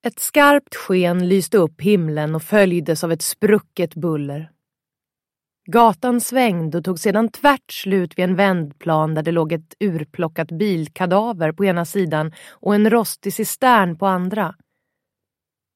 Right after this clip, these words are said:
Asfalten var inte bara sliten och ojämn. Växter hade börjat ta sig upp ur sprickorna och frodades nu i de stora hålen i vägen. Framför henne låg en öde parkeringsplats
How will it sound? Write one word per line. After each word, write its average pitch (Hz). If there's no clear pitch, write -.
Asfalten 202
var 165
inte 147
bara 151
sliten 180
och 180
ojämn. 180
Växter -
hade 254
börjat 226
ta 226
sig 220
upp 202
ur 196
sprickorna 175
och 165
frodades 180
nu 160
i 156
de 165
stora 160
hålen 151
i 160
vägen. 147
Framför 269
henne 294
låg 185
en 185
öde 175
parkeringsplats 170